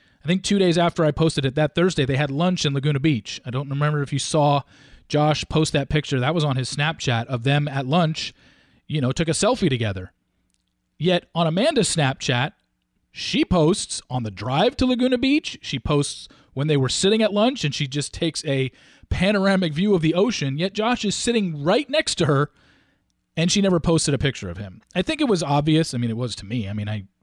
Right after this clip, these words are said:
I knew that they were broken up, but it should have been obvious to a lot of you what was going on there. Um,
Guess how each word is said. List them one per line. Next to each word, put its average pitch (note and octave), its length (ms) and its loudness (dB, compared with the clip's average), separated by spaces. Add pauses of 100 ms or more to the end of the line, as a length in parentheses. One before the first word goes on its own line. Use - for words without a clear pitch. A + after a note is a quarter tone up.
I A#2 40 -8
knew C#3 220 0
that C3 100 0
they C#3 80 0
were D3 80 2
broken C#3+ 260 -2
up, C#3 160 -2
but C#3 220 0 (680)
it E3+ 120 -4
should B3+ 140 0
have B3+ 60 -2
been A#3+ 80 4
obvious G#3 420 2
to F#3 120 4
a - 20 6
lot D#3+ 220 4
of C3 100 -2
you C#3 180 4
what C#3 200 0
was C3+ 140 0
going B2 260 -2
on G#2 220 -4
there. F#2+ 280 -10 (120)
Um, A#2+ 340 -4